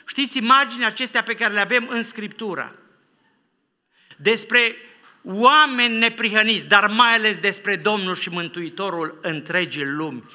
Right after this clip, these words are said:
Fiul lui Dumnezeu, sunt imagini despre care Cartea Proverbelor spune în, în capitolul zece, versetul șapte,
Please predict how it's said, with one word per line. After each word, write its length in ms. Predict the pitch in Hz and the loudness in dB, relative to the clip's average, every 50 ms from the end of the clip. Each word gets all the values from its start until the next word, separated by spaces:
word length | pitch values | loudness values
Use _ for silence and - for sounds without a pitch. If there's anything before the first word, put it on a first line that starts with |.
| - - | -20 -18
Fiul 360 | - - - 185 190 180 165 160 | -14 -10 -6 -4 -4 -4 -4 -4
lui 120 | 160 143 | -8 -8
Dumnezeu, 600 | 131 147 143 143 139 131 117 151 156 135 117 - - - _ _ _ _ _ _ _ _ _ _ _ _ _ _ _ - | -8 -10 -10 -10 -8 -8 -6 -4 -4 -6 -6 -8 -16 -20 _ _ _ _ _ _ _ _ _ _ _ _ _ _ _ -12
sunt 280 | - - 180 170 165 | -8 -6 -6 -6 -6
imagini 640 | 170 156 156 180 196 185 170 - 165 160 147 131 - - - _ | -8 -6 0 0 0 0 0 -4 -10 -10 -12 -16 -20 -20 -20 _
despre 380 | - 151 160 156 156 160 165 | -8 -8 -8 -8 -6 -8 -8
care 260 | 156 - 196 185 180 175 | -4 -2 -2 -2 -2 -4
Cartea 380 | - 190 196 185 - 190 175 | -2 -2 -2 -2 -2 -6 -10
Proverbelor 760 | - - 175 160 139 151 190 180 175 170 151 170 156 156 147 | -8 -6 -8 -8 -4 -2 -2 -2 -2 -4 -6 -6 -6 -6 -6
spune 360 | 151 - - 170 170 170 165 | -8 -12 -12 -10 -10 -8 -8
în, 140 | 160 156 - - _ _ - 170 | -10 -10 -14 -18 _ _ -14 -14
în 100 | 165 143 | -12 -10
capitolul 760 | - 156 156 - 170 170 - 165 147 147 143 147 - - - | -8 -8 -8 -8 -10 -12 -10 -10 -10 -10 -10 -12 -14 -20 -20
zece, 420 | - 135 120 170 170 156 - - 151 | -12 -10 -4 -4 -4 -4 -4 -10 -10
versetul 520 | 139 143 135 131 - - 160 151 - 147 | -8 -8 -10 -10 -8 -10 -10 -10 -10 -14
șapte, 560 | - - - 156 151 - - - 160 147 127 | -12 -4 -2 -4 -4 -4 -8 -10 -10 -10 -10